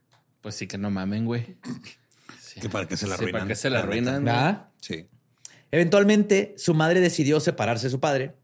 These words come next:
Speaker 3: pero la vida de madre soltera era difícil y la familia no tenía ni un peso y pasaron por muchos problemas.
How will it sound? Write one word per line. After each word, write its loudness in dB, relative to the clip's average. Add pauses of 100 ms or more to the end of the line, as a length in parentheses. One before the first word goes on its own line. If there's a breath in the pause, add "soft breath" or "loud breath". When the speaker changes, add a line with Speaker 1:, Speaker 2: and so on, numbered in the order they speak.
(160)
Speaker 3:
pero 2
la 4
vida 2
de -2
madre 0
soltera 0
era 2
difícil -2
y -2
la 2
familia 0
no -4
tenía -4
ni -6
un -6
peso -6
y -8
pasaron -10
por -16
muchos -20
problemas. -20